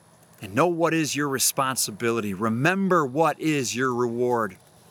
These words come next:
And be reminded what is the requ-, is the requirement of discipleship. Dear friends, I hope that you respond. That you respond with faith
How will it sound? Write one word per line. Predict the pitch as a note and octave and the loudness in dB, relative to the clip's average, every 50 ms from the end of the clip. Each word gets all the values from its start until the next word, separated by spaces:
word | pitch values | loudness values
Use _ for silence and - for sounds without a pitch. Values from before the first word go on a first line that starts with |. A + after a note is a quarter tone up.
| - - - - - - - - - - - - - - - - - - - - - - - - - - - - - | -20 -20 -20 -20 -20 -20 -20 -20 -20 -20 -20 -20 -20 -20 -20 -20 -20 -20 -20 -20 -20 -20 -20 -20 -20 -20 -20 -20 -14
And | - F2+ F2 | -10 -6 -2
be | E2 A2 A2+ | 0 2 2
reminded | A2+ A#2 A2+ A2+ A#2 A2+ A2 A2 A2 G2 G2 F2+ F2 - - | 4 2 2 2 2 2 2 0 -2 -2 -2 -4 -4 -6 -4
what | F#2 G2+ G2 G2+ - - | 0 0 2 0 0 -2
is | G#2+ G#2+ G2+ F#2+ F2+ E2+ - - - - - - - - - - - - - | 0 0 2 2 0 0 -2 -4 -4 -4 -8 -14 -20 -20 -20 -20 -20 -10 -6
the | G2 | -4
requ-, | F2+ F#2+ F#2 - - - - - | -2 -2 -2 -4 -6 -10 -8 -4
is | A2 F#2+ - | -4 -4 -2
the | - F#2+ | -4 -4
requirement | F#2 F2 - - G#2+ F#2+ F2 E2+ E2 D#2 D#2 D2+ - - - - - | -4 -6 -4 0 0 0 0 0 -2 -8 -10 -12 -16 -20 -20 -18 -16
of | - E2+ - | -14 -14 -10
discipleship. | F#2 F2 - - D#2 D2 - - - - - - _ - - - - _ _ _ _ _ _ - - - - _ _ - - _ - - _ - - _ - - - - - - - - - - - - - - | -8 -6 -6 -6 -8 -10 -10 -12 -12 -12 -12 -14 _ -20 -20 -20 -20 _ _ _ _ _ _ -20 -20 -20 -20 _ _ -20 -20 _ -20 -20 _ -20 -20 _ -20 -20 -20 -20 -20 -20 -20 -20 -20 -20 -20 -20 -16 -8
Dear | F#2+ A2 G#2+ | -4 -2 -2
friends, | - - G#2+ G2 F2 E2+ - - - - | -2 0 -2 -2 -2 -2 -4 -6 -4 -2
I | F#2+ F#2+ A2 | 0 0 0
hope | G2+ - - - - A2+ F#2+ F2 - - - - - - - - - - - - - - | -2 -4 -8 -6 -2 -2 -2 -2 -4 -10 -20 -20 -20 -20 -20 -20 -20 -20 -20 -20 -14 -10
that | F#2+ F2+ F2+ - - - - | -8 -8 -8 -8 -10 -16 -14
you | - F2+ G2 G2 G2 | -8 -4 -2 -2 -2
respond. | F2 F2+ F2 - - - - - D#2+ D#2 D2 D2 D2+ - - - - - - - - - - - - - - - _ _ _ - - - - - - - - - - - - - - - - - - - - - | -2 -2 0 0 0 0 -2 -4 -6 -8 -8 -14 -18 -20 -20 -20 -20 -20 -20 -20 -20 -20 -20 -20 -20 -20 -20 -20 _ _ _ -20 -20 -20 -20 -20 -20 -20 -20 -20 -20 -20 -20 -20 -20 -20 -20 -20 -20 -20 -14 -8
That | G#2 G2+ A2 | -6 -4 -2
you | G#2 A2 | 0 0
respond | A2 G#2+ F#2+ - - - - A#2+ A#2+ A2+ G#2 F#2+ F2+ D#2+ - | 2 2 2 2 2 2 2 2 2 2 2 0 -2 -6 -10
with | - F2+ - | -14 -14 -12
faith | - - - G#2 F2+ F2+ F2 - - - - | -12 -8 -4 -4 -4 -4 -4 -6 -10 -14 -14